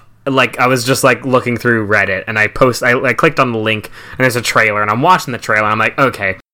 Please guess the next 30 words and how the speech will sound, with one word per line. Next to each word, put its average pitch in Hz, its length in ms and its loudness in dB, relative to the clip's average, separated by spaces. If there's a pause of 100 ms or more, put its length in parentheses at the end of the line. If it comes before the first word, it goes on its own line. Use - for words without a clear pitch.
(140)
this 147 160 2
is, 151 100 -2
like, 127 260 2 (220)
the, 113 220 2 (260)
the - 80 -4
stereotypical 139 1000 2
anime 113 420 2
fighting 98 440 -2
game." 92 220 -2
You 98 80 -2
know, 95 80 -2
the 107 80 -2
girls 147 340 4
are 135 80 4
wearing, 113 200 2
like, 104 180 -2
no 247 280 6
clothes, 123 960 0
and 120 480 0
there's 165 180 4
a 160 40 4
bunch 160 220 0
of 180 60 -10
characters. 143 280 2
I 117 80 -2
don't 147 100 2
know 131 140 0
if 113 80 -6
they're 104 180 -2
n-, 139 300 -4